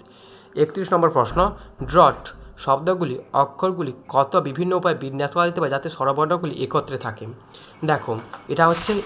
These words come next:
একত্রিশ নম্বর প্রশ্ন, দেওয়া ছিল ড্রট, ডি আর এ ইউ জি এইচ টি।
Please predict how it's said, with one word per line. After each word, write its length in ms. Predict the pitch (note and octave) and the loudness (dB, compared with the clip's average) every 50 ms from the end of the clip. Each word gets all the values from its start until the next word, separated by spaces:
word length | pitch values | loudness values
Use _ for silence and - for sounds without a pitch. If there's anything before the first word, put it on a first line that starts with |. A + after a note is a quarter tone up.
| - - | -4 -2
একত্রিশ 440 | E3 E3 E3 - - F#3+ E3+ E3+ F3+ | -2 -2 -2 -2 -4 -4 -2 2 2
নম্বর 220 | E3+ D#3 D3+ D3+ | 2 4 4 4
প্রশ্ন, 420 | D3 - C#3+ B2 A2+ G#2+ - C3 A#2+ | 2 4 0 0 0 0 -4 -8 -4
দেওয়া 240 | A2+ B2+ C3+ D3 D3 | 0 2 2 2 2
ছিল 200 | - - F#3+ F3 | 0 -2 -4 -4
ড্রট, 540 | C3+ A#2+ B2+ C#3 C3+ C#3 D#3 D#3 - - C3 B2 A2+ A#2+ A#2+ | -4 -2 2 4 4 4 4 2 0 -8 -10 -10 -12 -10 -8
ডি 440 | C3+ C#3 D3 D3 D3+ D#3 E3 E3+ - - - - - | -4 -4 -2 -2 -2 -2 -4 -4 -6 -10 -16 -10 0
আর 400 | - C3+ C3 C3 C3+ C#3 D3 D#3 D3+ - - - - | 4 6 6 8 6 6 4 2 -2 -6 -14 -10 -6
এ 360 | C3+ C3+ C3+ C#3 C#3+ D3 D#3 E3+ F3 - - - - | -4 -4 -2 0 0 0 0 -2 -8 -12 -18 -14 -10
ইউ 360 | C#3 C#3 C#3 C#3+ D#3 E3+ E3+ E3+ - - C3+ C3 A#2+ B2 | -8 -6 -4 -2 -2 -4 -4 -6 -8 -8 -8 -8 -6 -4
জি 260 | C#3 D3 D3+ D#3+ E3 E3+ - - - - - - - | -2 -2 -2 -2 -2 -6 -10 -16 -20 -20 -20 -10 -4
এইচ 320 | - C#3+ D#3 F3 F3 - - - - | 0 0 0 0 -2 -8 -14 -16 -10
টি। 180 | - A#2 G#2+ | -10 -8 -8